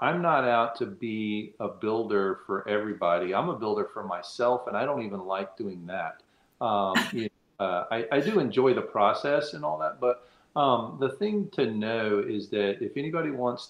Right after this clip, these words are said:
Speaker 1: to join the network, um, you know, as an architect, as an engineer, as a subcontractor, as a supplier, they can come to the network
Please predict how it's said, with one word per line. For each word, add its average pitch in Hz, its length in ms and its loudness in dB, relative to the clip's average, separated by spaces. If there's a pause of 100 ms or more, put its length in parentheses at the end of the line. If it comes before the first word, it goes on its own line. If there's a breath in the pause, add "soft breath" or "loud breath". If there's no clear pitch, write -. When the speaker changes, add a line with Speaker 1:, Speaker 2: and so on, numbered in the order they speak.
Speaker 1:
to 107 280 -2
join 113 440 -2
the 131 100 -2
network, 87 680 -6 (340)
um, 95 540 -2 (340)
you 113 140 -4
know, 92 200 -2 (360 loud breath)
as 107 380 0
an 95 80 -6
architect, 123 680 0
as 104 140 -4
an 92 100 -6
engineer, 104 640 -4
as 90 140 -10
a 92 40 -8
subcontractor, 101 1040 -6
as 92 120 -8
a 87 60 -20
supplier, 104 720 -4
they 117 180 0
can 131 200 -12
come 123 380 -2
to 117 60 -10
the 98 140 -12
network 95 600 -4